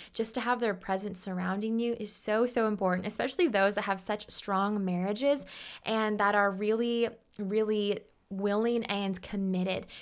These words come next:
to encourage you in dating as best as you can for the Lord. I just think that's so important. I just love my family too, so it's just such a blessing.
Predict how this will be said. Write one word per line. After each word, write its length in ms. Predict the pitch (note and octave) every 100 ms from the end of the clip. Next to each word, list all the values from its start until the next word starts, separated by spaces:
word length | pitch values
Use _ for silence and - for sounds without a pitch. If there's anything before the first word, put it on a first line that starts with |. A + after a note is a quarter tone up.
| -
to 240 | - A#3 B3
encourage 600 | C4+ - G#3 G3 F#3 G3+
you 280 | G3 F#3+ F#3
in 240 | G3 F#3+
dating 480 | F#3+ G3 G#3+ B3 B3
as 220 | - F3+
best 320 | - F#3+ F#3+
as 160 | G#3 F#3
you 80 | F#3
can 500 | - F#3 A3 F#3+ G3+ -
for 160 | F#3 F3+
the 120 | F#3
Lord. 280 | F#3+ E3+ -
I 160 | G3
just 240 | F#3+ A3+ A3+
think 180 | G#3+ G#3
that's 200 | G#3 -
so 160 | F#3+
important. 580 | F#3 F#3 F3+ F#3 F3+ F3+ - - - -
I 80 | B3
just 160 | D4
love 180 | A#3 A3
my 140 | A#3 G#3
family 400 | F#3 F#3 F#3 F#3
too, 220 | F#3 F#3
so 160 | F#3+
it's 180 | F3+ F3+
just 180 | G3+ -
such 280 | - G3 G3+
a 40 |
blessing. 680 | F3+ F3+ F3 F3+ F3 F3+